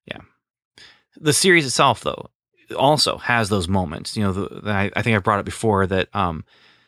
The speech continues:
in, in my screenwriting classes, my, one of my professors had what she called the haunting moment,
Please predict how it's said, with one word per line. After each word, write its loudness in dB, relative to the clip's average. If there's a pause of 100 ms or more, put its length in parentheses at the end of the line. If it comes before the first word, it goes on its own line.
(140)
in, 0
in 0
my 2
screenwriting 2
classes, -2 (280)
my, -2
one 0
of 2
my 0
professors -2 (540)
had 0
what -8
she -4
called -2
the -2
haunting 0
moment, -8